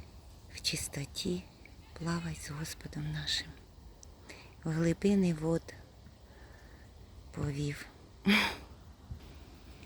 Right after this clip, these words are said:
Красиві такі. Але нема, для Бога нема нічого неможливого.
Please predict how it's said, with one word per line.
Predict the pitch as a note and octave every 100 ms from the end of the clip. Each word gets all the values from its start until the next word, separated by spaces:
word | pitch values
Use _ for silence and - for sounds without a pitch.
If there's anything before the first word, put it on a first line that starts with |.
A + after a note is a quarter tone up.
| - - - - - - - - - - - -
Красиві | E3+ D#3 - - - D#3 E3+ F3+ E3+ D#3
такі. | D#3+ - - - - - - - - - - - - - - - - - - - - - -
Але | E3 E3+ E3 E3
нема, | E3 E3 F3 G#3 B3+
для | A#3 G3+ G3+
Бога | G#3+ C4 B3
нема | A3+ A3 A3+
нічого | A3 G#3 - G#3+ G3+
неможливого. | F#3+ F3+ E3+ D#3+ D#3+ D#3+ E3 D3+ D#3